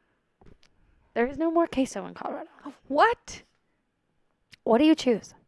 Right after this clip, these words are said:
Speaker 1: Would you rather have no queso or no mountains?
Speaker 2: Well, this is tough because it's like, do I just make the mountain choice for the good of all, all the other people?
Speaker 1: <laughs> But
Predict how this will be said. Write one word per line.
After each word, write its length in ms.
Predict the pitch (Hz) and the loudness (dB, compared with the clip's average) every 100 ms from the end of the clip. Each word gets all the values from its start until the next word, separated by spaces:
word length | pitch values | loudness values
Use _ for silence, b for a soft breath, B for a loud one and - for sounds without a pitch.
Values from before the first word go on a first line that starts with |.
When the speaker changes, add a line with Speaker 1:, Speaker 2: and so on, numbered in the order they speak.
| _ _ _ | _ _ _
Speaker 1:
Would 160 | 269 294 | 2 4
you 80 | 294 | 4
rather 340 | 202 190 - - _ _ _ _ - | 4 0 -4 -18 _ _ _ _ -4
have 140 | 214 | 0
no 140 | 214 240 | 2 4
queso 320 | 285 247 233 | 4 4 2
or 100 | 202 | 0
no 100 | 190 | -2
mountains? 420 | 185 170 - - _ _ _ _ - | -4 -6 -14 -20 _ _ _ _ -10
Speaker 2:
Well, 220 | 233 214 | -6 -4
this 260 | 208 254 262 | -6 -10 -12
is 120 | 233 | -18
tough 200 | - 196 - | -18 -20 -18
because 340 | 196 - 196 | -20 -18 -18
it's 200 | 180 175 180 | -18 -20 -20
like, 160 | 185 _ | -20 _
do 180 | 214 202 | -16 -14
I 120 | 185 | -14
just 300 | 190 202 190 | -16 -18 -16
make 340 | 214 202 196 - | -16 -16 -18 -18
the 100 | 196 | -14
mountain 400 | 190 208 - 220 | -12 -14 -14 -18
choice 460 | - 196 190 185 _ | -18 -18 -18 -20 _
for 120 | - | -20
the 120 | 190 190 | -20 -20
good 240 | 214 214 | -20 -18
of 160 | 196 190 | -18 -20
all, 200 | 185 185 _ _ _ - | -20 -20 _ _ _ -20
all 140 | 185 | -20
the 140 | 190 190 | -20 -20
other 180 | 190 190 | -20 -20
people? 320 | 208 214 262 220 B B B | -14 -8 -8 -8 B B B
Speaker 1:
<laughs> 380 | B B _ | B B _
But 360 | - 254 294 | -4 -2 -2